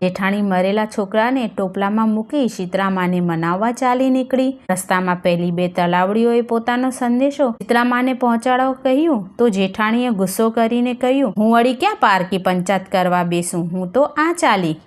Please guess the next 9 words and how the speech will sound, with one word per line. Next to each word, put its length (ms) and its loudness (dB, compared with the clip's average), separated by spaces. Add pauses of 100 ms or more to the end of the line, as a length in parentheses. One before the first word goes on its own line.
(200)
આગળ 260 2
જતા 320 2
પહેલા 360 0
બે 220 0
આંખલા 400 0
મળ્યા 360 2 (460)
તો 100 4
જેઠાણીએ 600 2
કહ્યું, 440 0